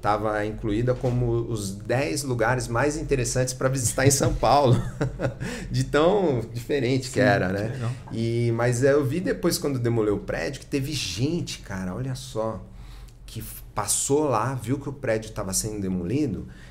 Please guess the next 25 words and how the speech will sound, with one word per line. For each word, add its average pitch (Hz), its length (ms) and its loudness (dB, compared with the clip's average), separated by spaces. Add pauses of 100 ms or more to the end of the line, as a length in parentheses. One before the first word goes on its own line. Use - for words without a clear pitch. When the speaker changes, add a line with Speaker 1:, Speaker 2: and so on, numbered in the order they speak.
(240)
Speaker 1:
e 117 80 -2
na 127 120 2
entrada 123 720 -2
tinha - 180 -8
uma 123 80 -4
soleira 127 460 2
de 127 140 -2
mármore. 117 500 -2
Speaker 2:
É 127 160 0
Speaker 1:
Já 131 140 4
Speaker 2:
isso. - 60 -2
Speaker 1:
tavam 135 180 4
quebrando. 123 480 2 (100)
O, 123 80 -4 (340)
pegaram 135 360 4
um 175 40 0
pedaço 165 760 2 (280)
pra 123 140 0
guardar. 190 640 -4 (680)
Então, 113 340 -4
assim, - 380 -4
tem 123 160 0
gente 117 320 -2
que 214 80 -4
é, 113 680 0